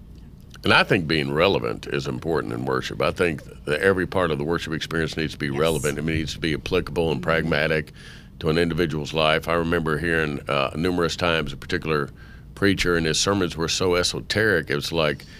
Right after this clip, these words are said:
Speaker 1: "Well, that's cute if you're in a poetry contest, but if you're in preaching,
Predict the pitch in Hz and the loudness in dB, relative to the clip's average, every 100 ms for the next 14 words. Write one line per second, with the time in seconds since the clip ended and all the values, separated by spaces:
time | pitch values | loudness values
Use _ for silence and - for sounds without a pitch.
0 | - 117 113 113 - - 135 101 98 98 | -6 2 4 4 2 2 2 2 2 2
1 | 82 - 113 92 - 76 71 71 67 - | 2 2 2 2 0 -4 -2 -2 -2 -2
2 | 69 71 - 87 82 101 92 78 - - | -2 -2 0 0 0 2 2 2 -2 -16
3 | - - 127 139 - 82 69 85 | -18 -4 2 2 2 0 0 0